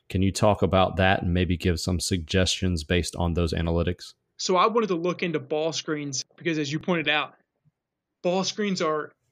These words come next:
Speaker 2: increasing at every level. We're using them more and more, and they're up twenty-four percent in the N B A and up twenty percent in D one.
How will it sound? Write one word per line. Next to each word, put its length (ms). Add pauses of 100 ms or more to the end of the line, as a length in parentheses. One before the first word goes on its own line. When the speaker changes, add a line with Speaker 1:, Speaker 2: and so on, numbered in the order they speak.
Speaker 2:
increasing 680
at 60
every 280
level. 400 (100)
We're 120
using 340
them 180
more 280
and 80
more, 300
and 140 (720)
they're 100
up 140
twenty-four 540
percent 400
in 60
the 120
N 140
B 160
A 160
and 180 (180)
up 220
twenty 240
percent 480
in 140 (260)
D 140
one. 500